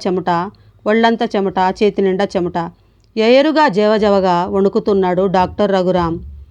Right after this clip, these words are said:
అన్ని పేర్లు తిన్నగా వ్రాత పూర్తి అయింది. తక్షణం కవర్ తీసుకున్నాడు. వెంటనే లిస్టు కవర్లో పెట్టాడు.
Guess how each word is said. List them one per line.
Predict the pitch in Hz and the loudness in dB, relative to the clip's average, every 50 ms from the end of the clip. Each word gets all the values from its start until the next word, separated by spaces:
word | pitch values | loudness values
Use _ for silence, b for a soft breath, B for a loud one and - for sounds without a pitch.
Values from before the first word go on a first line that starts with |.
| _ _ _ _ _ - | _ _ _ _ _ 0
అన్ని | 226 254 302 330 | 2 4 4 4
పేర్లు | 330 349 302 302 294 302 311 | 4 4 2 2 2 0 0
తిన్నగా | - 262 226 220 220 226 220 233 | 0 0 0 2 0 2 2 2
వ్రాత | 220 208 202 190 185 - - | 2 2 2 2 2 0 -2
పూర్తి | 196 196 - 202 196 185 - - 185 | -2 -2 -2 -2 -4 -2 0 0 0
అయింది. | 208 202 185 180 170 175 190 254 294 - _ _ _ _ _ _ - 240 | 0 0 -2 -2 -2 -4 -4 -6 -8 -12 _ _ _ _ _ _ 0 0
తక్షణం | - - - 311 311 | 0 2 0 0 2
కవర్ | - 262 226 214 220 220 | 2 2 2 2 2 2
తీసుకున్నాడు. | 220 208 - - - 220 208 202 196 185 196 | 0 -2 -2 -4 -4 -2 0 2 2 2 2
వెంటనే | 208 208 196 202 233 220 226 | 2 2 0 0 0 0 0
లిస్టు | 202 196 - - 226 | 0 -2 -2 -4 -4
కవర్లో | - 196 185 190 190 208 196 | -2 -2 0 0 0 0 0
పెట్టాడు. | 196 190 180 - 196 180 175 180 196 | 0 -2 -2 0 0 0 0 -2 -4